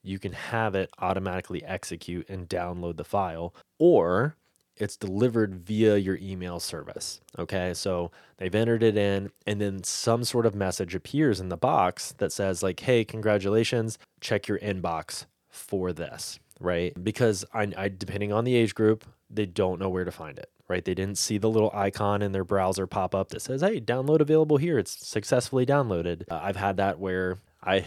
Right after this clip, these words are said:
I don't know why, but the older generation, obviously, like, they click on it and they don't see that it's,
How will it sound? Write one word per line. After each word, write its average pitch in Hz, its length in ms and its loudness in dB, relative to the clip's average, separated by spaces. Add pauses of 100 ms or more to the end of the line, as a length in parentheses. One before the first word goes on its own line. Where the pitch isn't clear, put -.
I 101 80 -6
don't 92 160 -4
know 95 100 -2
why, 104 440 4
but 98 220 0 (360)
the 117 80 4
older 113 240 6
generation, 107 680 2
obviously, 101 560 0
like, 90 220 0
they 92 100 -4
click 139 300 2
on 101 140 2
it 98 120 0
and 98 100 -8
they 95 120 -2
don't 95 400 -2
see 90 300 -6
that 85 140 -6
it's, - 340 -8